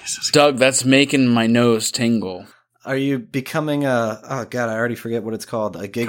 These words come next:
Speaker 3: Gigamax
Speaker 1: addict?
Speaker 3: Mark?
Speaker 1: Oh.
Speaker 3: Gigamax Mark?
Speaker 1: Gigam-
Speaker 3: Or Gigantamax? I don't know
Speaker 2: Yeah.
Speaker 3: what they're called. Um, but
Speaker 1: <laughs>
Speaker 3: there is another
Speaker 1: We're
Speaker 3: thing I wanted
Speaker 1: really
Speaker 3: to mention.
Speaker 1: struggling this episode.
Speaker 3: Oh, it's bad.
Speaker 2: No,
Speaker 3: It's gonna be
Speaker 2: dude,
Speaker 3: a hell of
Speaker 2: Bren,
Speaker 3: an
Speaker 2: we're
Speaker 3: edit.
Speaker 2: not. We're just
Speaker 3: <laughs>
Speaker 2: flowing. Doug,
Speaker 3: Uh,
Speaker 2: uh,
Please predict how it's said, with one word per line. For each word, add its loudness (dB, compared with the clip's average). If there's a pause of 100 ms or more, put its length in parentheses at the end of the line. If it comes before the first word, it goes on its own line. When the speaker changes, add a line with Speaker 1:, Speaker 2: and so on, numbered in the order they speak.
(120)
Speaker 3:
Gigamax 2 (160)
Speaker 1:
addict? 2
Speaker 3:
Mark? 2
Speaker 1:
Oh. -20 (260)
Speaker 3:
Gigamax 0
Mark? -4 (220)
Speaker 1:
Gigam- -14
Speaker 3:
Or 2
Gigantamax? -2
I 2
don't 2
know 0
Speaker 2:
Yeah. 0
Speaker 3:
what -4
they're -6
called. -8 (360)
Um, 2 (160)
but 0 (300)
Speaker 1:
<laughs> -20
Speaker 3:
there -6
is -4
another -4
Speaker 1:
We're 2
Speaker 3:
thing 0
I 0
wanted 4
Speaker 1:
really 2
Speaker 3:
to -6
mention. -6
Speaker 1:
struggling -2
this -12
episode. -12
Speaker 3:
Oh, 2
it's -4
bad. -2
Speaker 2:
No, 6
Speaker 3:
It's -4
gonna 0
be 2
Speaker 2:
dude, -2
Speaker 3:
a -6
hell 0
of 4
Speaker 2:
Bren, 2
Speaker 3:
an -2
Speaker 2:
we're 2
Speaker 3:
edit. 0
Speaker 2:
not. 2
We're -2
just -6
Speaker 3:
<laughs> -12
Speaker 2:
flowing. -6 (500)
Doug, 2
Speaker 3:
Uh, -4
Speaker 2:
uh, 0